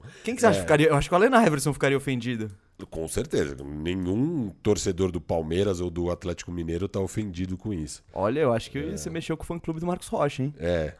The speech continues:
Speaker 1: Lá,
Speaker 2: Esse
Speaker 1: aquele
Speaker 2: extenso,
Speaker 1: lateral é monstro, hein?
Speaker 2: esse extenso fã-clube do Marcos Rocha. Mas, e-, então, assim, ele é um cara com números absurdos, já foi sete vezes All N B A, sendo quatro vezes do primeiro time e duas do segundo time.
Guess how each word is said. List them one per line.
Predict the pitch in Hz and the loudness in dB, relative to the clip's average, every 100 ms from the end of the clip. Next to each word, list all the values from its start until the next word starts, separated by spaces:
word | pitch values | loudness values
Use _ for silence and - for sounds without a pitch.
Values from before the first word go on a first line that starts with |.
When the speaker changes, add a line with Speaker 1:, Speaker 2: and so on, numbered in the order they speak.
| - | -18
Speaker 1:
Lá, | 76 82 | -12 -6
Speaker 2:
Esse | 92 | 2
Speaker 1:
aquele | 123 | 2
Speaker 2:
extenso, | - 139 135 | 2 4 6
Speaker 1:
lateral | 139 - 127 127 151 | 8 6 8 8 8
é | |
monstro, | 226 196 160 - 135 | 6 6 4 2 -2
hein? | |
Speaker 2:
esse | 90 110 | 0 -2
extenso | 95 - 123 147 120 | -4 0 2 2 -2
fã-clube | 110 98 87 92 85 82 | -2 -2 0 0 0 -2
do | 85 | -6
Marcos | 80 - | -8 -10
Rocha. | - - - - - - - - | -16 -16 -20 -20 -20 -20 -16 0
Mas, | 131 170 | 4 4
e-, | 151 107 101 147 | 0 -14 -4 -2
então, | 131 180 | 4 6
assim, | 147 127 107 | 6 2 0
ele | 110 123 | 2 2
é | 147 | 2
um | |
cara | 151 147 139 | 2 0 0
com | 139 | 0
números | 123 135 135 110 92 - - | 4 6 8 6 4 0 0
absurdos, | 110 131 - - 131 214 226 - - | 0 0 -4 2 4 4 -2 -6 -6
já | 95 120 | 0 0
foi | - 120 | 4 2
sete | 110 160 170 - | 4 0 0 -2
vezes | 135 113 117 101 90 - | 0 4 4 2 -4 -2
All | 101 113 110 | 4 4 4
N | 104 | 0
B | 87 95 | 0 0
A, | 123 | 0
sendo | 123 104 98 | 0 -4 -2
quatro | - 117 - 110 | 0 0 0 2
vezes | 101 95 | 2 2
do | 92 | -6
primeiro | - 90 90 | -6 -2 -2
time | 80 - 104 95 | -4 -6 -4 -6
e | |
duas | 82 104 104 | -2 2 2
do | 85 | 0
segundo | 85 85 85 82 | -8 -8 -8 -8
time. | - 98 117 131 | -6 -4 -4 -4